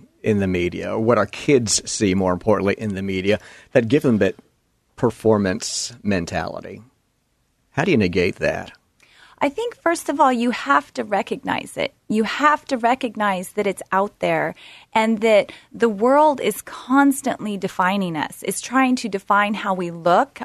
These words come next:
Speaker 2: how we dress, what we say, how we live, what our house looks like, what our cars look like, what, what their socks look like, what their shoes look like, what team they make, what team they didn't make. And so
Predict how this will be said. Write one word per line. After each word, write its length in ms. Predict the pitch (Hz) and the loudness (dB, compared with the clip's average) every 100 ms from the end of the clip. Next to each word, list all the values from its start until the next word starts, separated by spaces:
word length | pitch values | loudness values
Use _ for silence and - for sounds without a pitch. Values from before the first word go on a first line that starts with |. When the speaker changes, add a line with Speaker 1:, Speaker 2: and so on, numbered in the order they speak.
| - | -10
Speaker 2:
how 200 | - 190 | -2 -2
we 180 | 175 160 | -2 -8
dress, 600 | - 180 170 247 - - | -4 2 4 2 -2 -4
what 220 | 185 - | -2 -2
we 160 | 190 | -4
say, 600 | 175 - 190 175 190 226 | -10 -2 2 2 2 0
how 260 | 269 - 190 | -2 -2 -2
we 160 | 180 165 | -2 -4
live, 520 | 170 175 185 247 233 | 2 4 4 2 0
what 160 | 196 | 0
our 120 | 175 139 | 2 0
house 380 | - 185 214 | 2 2 2
looks 180 | 247 - | -8 -4
like, 180 | 240 240 | -4 -2
what 100 | 208 | -4
our 80 | 170 | -4
cars 340 | - 175 202 | -2 0 0
look 140 | 220 - | -4 0
like, 220 | 220 214 | 0 0
what, 200 | 196 160 - - - | 0 0 -4 -18 -6
what 160 | 214 220 | -2 0
their 140 | 226 | 0
socks 540 | 214 - 220 311 - - | 0 4 6 6 4 -2
look 220 | 190 - | -2 0
like, 320 | 170 - - | -2 -2 0
what 100 | 196 | -2
their 120 | 208 | 0
shoes 440 | 196 - 277 330 269 | -2 0 0 0 0
look 180 | 190 185 | -2 2
like, 280 | 165 - | 0 0
what 220 | 214 220 - | 2 0 0
team 360 | - 285 311 | 0 0 2
they 120 | 254 | 0
make, 320 | 208 175 147 202 | 0 -2 -4 -4
what 140 | - | -6
team 240 | - 254 | -2 -2
they 100 | 240 | 0
didn't 280 | 220 240 233 | -2 -4 -4
make. 240 | 208 190 233 | -2 -2 -2
And 140 | 214 | -4
so 180 | 254 | 0